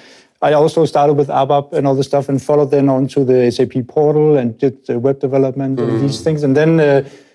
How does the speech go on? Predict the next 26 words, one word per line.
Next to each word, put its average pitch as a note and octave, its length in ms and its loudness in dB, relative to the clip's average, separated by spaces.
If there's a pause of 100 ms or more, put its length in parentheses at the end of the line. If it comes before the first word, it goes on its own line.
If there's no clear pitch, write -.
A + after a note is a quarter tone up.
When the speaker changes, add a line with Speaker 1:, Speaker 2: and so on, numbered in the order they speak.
(100)
Speaker 1:
B E3+ 120 4
T F3+ 160 0
P A3 240 2
was E3+ 260 4
very F3+ 280 2
interesting F#3+ 500 0
when E3+ 140 2
it E3 100 0
came E3+ 260 0
out, F3 320 2
uh, D3 220 4
first D#3+ 320 0
as D3+ 140 -12
Neo E3+ 360 4
and C#3+ 140 -2
so D3 140 0
on. D#3+ 160 -2
And D3 80 -6
so C#3+ 160 0
I C#3+ 60 4
also D3 260 0
joined D3+ 340 0
that D3 240 0
journey, F#3+ 400 2
and, B2+ 260 -2
uh, B2 540 2